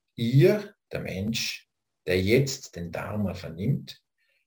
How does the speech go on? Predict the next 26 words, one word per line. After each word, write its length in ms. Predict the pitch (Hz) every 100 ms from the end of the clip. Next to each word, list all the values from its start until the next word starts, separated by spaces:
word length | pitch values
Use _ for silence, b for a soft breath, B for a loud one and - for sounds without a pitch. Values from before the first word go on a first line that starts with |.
| _ _ _ -
wie 320 | 139 190 -
übt 380 | 170 220 220 113
ihr 100 | 110
ihn? 400 | 113 117 104 92
Wie 560 | 90 123 196 202 - - _
beweist 640 | 101 95 - 214 226 - -
ihr 100 | -
ihn? 400 | 73 - 98 - _
Wie 300 | - 92 127
verherrlicht 880 | 135 90 92 92 117 196 135 - -
ihr 200 | 104 -
ihn? 320 | 107 98 - _ _ _ _ _ _ _ _ _ _ -
Er 140 | 233
ist 320 | 160 139 -
keine 340 | - 95 98 98
Sache, 720 | - 87 - - 220 220 - _ _
die 100 | -
geübt 500 | - - 98 - -
werden 300 | 90 101 104
könnte, 640 | - 82 95 110 135 139 - _ _ -
kein 400 | - 92 92 92
Ding, 500 | 104 131 180 190 - _ _ _ _
das 200 | - 90
verherrlicht 680 | - 92 87 - 139 139 -
werden 260 | - 117 127
könnte. 560 | - 120 123 - 139